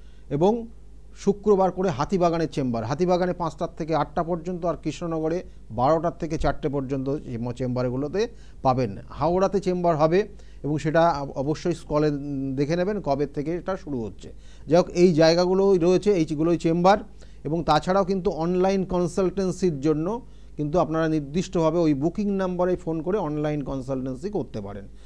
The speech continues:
এবং সেক্ষেত্রে কিন্তু ওয়েটিং টাইম রয়েছে আমার, এবং নির্দিষ্ট, কারণ ওয়েটিং লিস্টের একটা যথেষ্ট কিন্তু অনেক বড় মাপের রয়েছে ওয়েটিং লিস্ট, সেই জন্য কিন্তু ফোন করলে আপনাকে বলে দেবে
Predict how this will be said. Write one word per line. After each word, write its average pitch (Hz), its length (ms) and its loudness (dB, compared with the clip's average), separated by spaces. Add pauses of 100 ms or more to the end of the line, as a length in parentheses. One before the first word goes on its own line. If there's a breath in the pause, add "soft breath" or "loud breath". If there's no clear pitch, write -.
(160 soft breath)
এবং 156 120 0
সেক্ষেত্রে 180 460 -2
কিন্তু 180 360 -2
ওয়েটিং 185 520 4
টাইম 156 300 2
রয়েছে 135 280 0
আমার, 156 200 -2 (460 soft breath)
এবং 139 120 -4
নির্দিষ্ট, 156 580 -2 (120)
কারণ 151 220 -2
ওয়েটিং 165 400 2
লিস্টের 170 420 0
একটা 160 220 0
যথেষ্ট 143 520 -2 (520 soft breath)
কিন্তু 156 320 2
অনেক 143 480 0
বড় 156 320 4
মাপের 135 540 0
রয়েছে 147 300 2
ওয়েটিং 151 320 2
লিস্ট, 185 220 0
সেই 147 140 -2
জন্য 160 360 -2 (340 soft breath)
কিন্তু 143 200 -2
ফোন 175 320 -2
করলে 190 220 4
আপনাকে 165 360 -2
বলে 156 220 0
দেবে 170 160 0